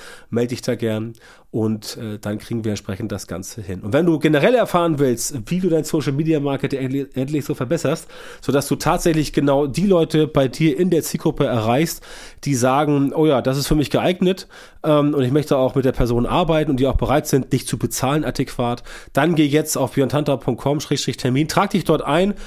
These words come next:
für das kostenlose Beratungsgespräch und dann erfährst du, ähm, von mir, wie du von den richtigen Social Media Marketing Methoden profitierst, wenn du selbstständig bist oder ein Unternehmen hast oder wenn du in einer Marketingabteilung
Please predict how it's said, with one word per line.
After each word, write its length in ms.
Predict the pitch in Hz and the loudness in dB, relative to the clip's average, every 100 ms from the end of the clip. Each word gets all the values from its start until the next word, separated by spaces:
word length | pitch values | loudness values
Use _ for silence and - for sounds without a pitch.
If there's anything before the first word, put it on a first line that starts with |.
| - - | -14 -12
für 260 | - 220 | -2 0
das 200 | 196 170 | 0 0
kostenlose 560 | - 175 170 156 143 139 | -2 -2 0 0 -2 -2
Beratungsgespräch 680 | 123 160 - 147 - 147 143 | -2 -2 -6 -10 -4 -4 -4
und 240 | 123 - 123 | -6 -8 -6
dann 220 | 123 127 | -4 -4
erfährst 420 | 120 104 160 160 | -6 -4 -4 -2
du, 240 | 139 135 - - - - - | -4 -4 -8 -20 -20 -20 -4
ähm, 240 | 123 123 | -2 -2
von 260 | - 127 120 | -2 -2 0
mir, 360 | 135 143 143 131 | 0 0 -2 -6
wie 200 | 110 170 | -4 -2
du 100 | 170 | 0
von 140 | 143 | 0
den 100 | 135 | -2
richtigen 380 | 151 - 135 131 | -4 -4 -4 -4
Social 320 | - 127 123 | -4 -6 -2
Media 240 | 127 131 | -2 -2
Marketing 460 | 113 113 113 - 117 | -2 -4 -8 -8 -4
Methoden 280 | 113 - 117 | -4 -6 -8
profitierst, 600 | 107 113 165 226 - - - - - | -8 -8 -2 -2 -2 -10 -20 -20 -2
wenn 140 | 139 | 0
du 80 | 160 | 2
selbstständig 480 | 131 139 147 135 - | 2 0 0 0 0
bist 320 | 131 113 - | -2 -4 -4
oder 440 | 123 123 120 - | -2 -2 -2 -4
ein 160 | 107 117 | -6 -6
Unternehmen 420 | 110 107 135 147 | -4 -2 0 0
hast 220 | 131 120 | -2 -2
oder 320 | 123 120 123 - | -2 -2 -2 -4
wenn 140 | 110 | -2
du 180 | 117 113 - - - - | -2 -4 -8 -20 -14 -4
in 80 | |
einer 140 | 120 113 | 0 0
Marketingabteilung 1000 | 120 123 127 117 107 - 107 110 113 | 0 -2 -2 -2 -4 -4 -4 -4 -6